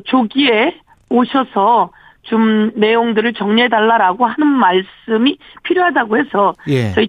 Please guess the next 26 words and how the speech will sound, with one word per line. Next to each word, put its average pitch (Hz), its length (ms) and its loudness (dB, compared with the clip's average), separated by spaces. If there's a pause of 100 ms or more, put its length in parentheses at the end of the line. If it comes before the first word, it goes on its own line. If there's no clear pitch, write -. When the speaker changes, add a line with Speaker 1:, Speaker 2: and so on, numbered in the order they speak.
Speaker 1:
최고위원들이 285 600 0
모여서 190 480 0 (120)
회의를 277 380 0 (380)
했습니다. 330 640 -2 (140)
Speaker 2:
음. 135 240 -4
Speaker 1:
거기에서 220 440 -2
그런 226 260 0
의견이 214 340 0
모였고 208 720 0 (280)
그 240 360 0
의견에 214 500 0
맞춰서 208 560 -2
또 220 80 -4
대표께서, 196 880 -2 (460)
어, 170 200 0 (120)
연락을 208 380 0
하신 349 360 -8
겁니다. 226 420 -2 (300)
그래서 208 460 -2
어제 208 180 -4
그런 220 220 -2
말씀도 190 480 -2
하셨고요. 214 560 -2 (160)
Speaker 2:
예. 123 180 0
Speaker 1:
송영길 269 400 0
대표가, 233 680 0